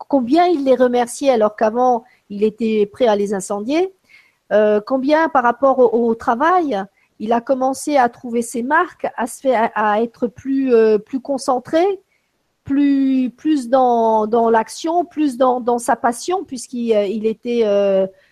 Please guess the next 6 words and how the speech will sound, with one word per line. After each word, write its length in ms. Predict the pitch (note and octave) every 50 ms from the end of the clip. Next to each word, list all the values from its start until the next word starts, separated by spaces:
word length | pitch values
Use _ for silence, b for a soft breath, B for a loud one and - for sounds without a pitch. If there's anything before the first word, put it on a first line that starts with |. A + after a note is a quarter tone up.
| b b b b -
euh, 640 | - F#3+ F3+ F3 E3+ D#3+ F3 D#3+ D#3+ C3+ - C3 -
il 140 | D#3+ G#3 G#3
était 220 | A3+ A3+ - A#3 A3+
pâtissier, 580 | - A3 A3 - - G#3+ - - D#4 D#4+ E4
donc, 320 | D4 C4 B3 A#3+ A#3+ - -
euh, 220 | A#3 A3+ A3 A3